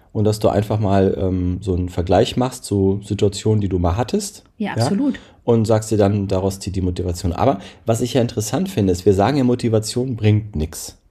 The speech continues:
Speaker 1: So, ähm, weil Motivation, das ist ja ganz wichtig, es ist einfach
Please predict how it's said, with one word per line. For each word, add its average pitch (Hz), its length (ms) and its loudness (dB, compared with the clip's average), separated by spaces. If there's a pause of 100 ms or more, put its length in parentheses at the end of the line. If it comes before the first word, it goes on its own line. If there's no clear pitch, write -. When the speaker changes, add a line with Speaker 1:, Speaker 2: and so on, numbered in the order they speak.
(160)
Speaker 1:
So, 78 280 0 (400)
ähm, 104 600 2 (340)
weil 98 260 2
Motivation, 123 1040 2
das 104 140 -4
ist 110 140 -6
ja 98 80 2
ganz 90 260 -2
wichtig, - 580 0 (440)
es 107 180 0
ist - 380 0
einfach 147 540 -2